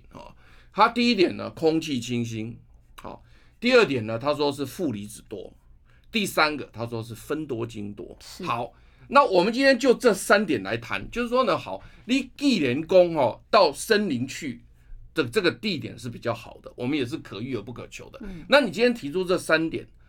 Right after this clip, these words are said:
Speaker 1: 它的理论在哪里？就是说为什么我到森林空气清新？
Speaker 2: 是。
Speaker 1: 为什么我到森林负离子多？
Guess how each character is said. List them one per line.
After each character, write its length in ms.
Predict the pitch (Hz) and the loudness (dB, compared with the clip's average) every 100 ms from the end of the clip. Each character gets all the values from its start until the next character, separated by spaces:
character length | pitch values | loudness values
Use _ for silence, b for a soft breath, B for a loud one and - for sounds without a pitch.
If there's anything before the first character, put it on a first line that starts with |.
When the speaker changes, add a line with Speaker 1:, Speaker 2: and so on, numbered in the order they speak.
| - | -4
Speaker 1:
它 100 | 190 | 0
的 140 | 190 | 0
理 320 | 127 127 113 | 0 -4 -6
论 240 | 87 156 117 | -2 -2 0
在 160 | 120 101 | -2 -4
哪 220 | - 80 | -6 -14
里？ 80 | - - | -16 -10
就 100 | 175 | -4
是 40 | |
说 80 | 202 | -2
为 160 | - 262 | 0 -2
什 140 | 131 | -2
么 120 | 101 | -8
我 160 | 95 92 | -8 -4
到 260 | 165 151 - _ - | 0 0 -2 _ -20
森 240 | - 160 147 | -4 0 0
林 120 | 104 | -2
空 240 | 104 117 | -6 -8
气 200 | 107 117 | -6 -8
清 260 | - - 95 | -10 -12 -16
新？ 240 | - - - | -16 -18 -18
Speaker 2:
是。 300 | - 185 - | -16 -16 0
Speaker 1:
为 120 | 233 | 4
什 100 | 180 | 4
么 80 | 165 | 4
我 120 | 120 | 2
到 160 | 117 139 | 0 0
森 200 | 127 131 | 0 -6
林 180 | 101 107 | -6 -10
负 180 | - 131 | -8 -8
离 160 | 104 | -8
子 140 | 104 - | -12 -16
多？ 260 | 90 87 | -16 -16